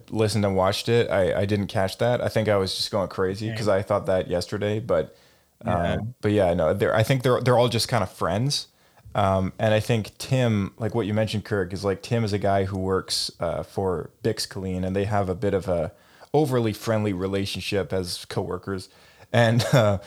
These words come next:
Speaker 1: um, I think he's just a little bit jealous 'cause he sees, he sees Andor, who is also a colleague of his slash friend, I guess. They all kinda know each other. And he's always kind of, like, having secret meetings with her and kinda whispering in her ear stuff. And she always looks upset with him, but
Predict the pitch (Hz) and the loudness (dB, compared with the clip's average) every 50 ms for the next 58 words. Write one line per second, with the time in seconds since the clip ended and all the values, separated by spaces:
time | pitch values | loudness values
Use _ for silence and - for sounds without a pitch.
0 | - - - - - _ - 110 107 104 98 85 - 110 107 - 139 131 120 - | -14 -20 -20 -20 -20 _ 0 2 2 2 2 2 0 0 2 2 2 0 0 2
1 | - 127 113 - - 123 110 - 127 120 123 120 117 98 - 107 95 90 - - | 2 2 2 2 0 0 0 2 2 2 4 4 2 2 2 0 -2 -2 -8 -4
2 | - 101 90 76 - - - - - 110 104 120 120 - - 131 127 127 127 113 | 0 0 0 0 0 -4 -6 0 0 2 4 4 4 4 4 2 2 2 2 0
3 | - - - 123 - - 139 123 123 - 113 110 117 120 113 113 110 110 107 107 | -2 -2 -2 -4 0 0 0 0 0 2 2 2 4 4 4 4 4 4 2 2
4 | 104 - - 101 110 107 107 101 98 107 104 101 - - 110 98 92 - - 107 | 0 -2 -4 -4 -2 -2 -2 0 2 2 2 2 2 0 0 0 -2 0 0 0
5 | 95 101 104 110 113 107 - - - - - 117 104 117 117 117 113 107 - - | 0 0 -2 -2 -4 -6 -8 -14 -6 -4 -2 0 2 2 2 2 2 0 -2 0
6 | 107 104 101 101 98 - - - - - - _ _ - - - 101 101 107 107 | 0 2 2 2 2 0 -2 -4 -6 -10 -14 _ _ -8 -4 -2 0 0 2 0
7 | 107 104 98 107 110 107 - - - 98 98 95 95 98 92 - - 101 98 95 | 0 0 2 2 2 2 2 0 0 0 2 2 2 0 -2 -2 -4 -4 -2 -2
8 | 92 87 92 95 92 - 101 98 98 98 98 95 - - - - - - - _ | -2 -4 -4 -4 -4 -4 -4 -2 0 0 -2 -2 -6 -14 -20 -20 -20 -20 -20 _
9 | _ _ 98 101 98 98 95 92 92 - 101 104 110 98 107 107 107 104 - - | _ _ -2 0 2 0 0 0 -2 -4 -4 -4 -2 0 0 0 0 -2 -2 -2
10 | 117 110 104 95 - 98 92 87 - - 104 101 95 92 90 - - - - - | -2 0 0 0 0 0 -2 -2 0 0 0 0 0 -2 -4 -4 -4 -4 -4 -4
11 | 95 76 104 127 139 139 139 120 131 127 120 131 127 123 123 123 123 113 101 98 | -6 -4 -2 -2 -2 -2 -2 -2 -4 -4 -2 0 0 2 2 2 2 0 0 -2
12 | 110 98 85 85 92 101 104 - - 107 101 98 95 92 95 98 110 117 113 110 | -2 -2 -2 0 -2 -4 -4 -4 -4 -4 -4 -2 -2 -4 -4 -2 -2 -2 -2 -2
13 | - - - - 113 110 110 110 107 - 95 90 - 107 101 95 92 87 92 90 | -4 -8 -4 0 2 2 2 2 0 -2 -6 -4 -2 -2 -2 -2 -2 -2 -4 -4
14 | - - 80 - - - - 110 104 78 92 107 101 104 101 101 101 95 - 90 | -4 -4 -6 -4 -4 -2 0 0 0 0 0 0 0 0 0 0 0 0 0 -2
15 | - - | -2 -4